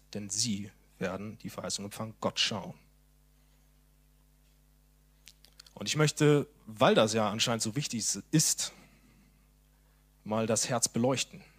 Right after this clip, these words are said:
Was ist ein reines Herz? Und dazu erstmal, was ist das Herz aus biblischer Sicht? Was,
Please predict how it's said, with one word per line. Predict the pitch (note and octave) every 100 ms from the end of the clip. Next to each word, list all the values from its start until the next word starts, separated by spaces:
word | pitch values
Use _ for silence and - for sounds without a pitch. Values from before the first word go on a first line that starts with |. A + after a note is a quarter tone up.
| - - _ _ _ _ _ _ _ _ _ _ _ _ _ _ _ -
Was | A2 G#2+ -
ist | D3+ -
ein | A2+ G2+
reines | G2+ F#2+ F#2 -
Herz? | G2+ - - - - _ _ - _ _ _ _ _ _ _ _ _ _ _ _ _ _ _ _ _ _ _ _ -
Und | G2+
dazu | B2 - D3+ D3+ D3+ - _ _
erstmal, | - B2 - C#3 A#2+ A2+
was | A2+
ist | - C3 - - -
das | B2 - -
Herz | A2+ F2 -
aus | A2
biblischer | - A2+ G#2+ G2+
Sicht? | B2 - A2
Was, | G#2+ -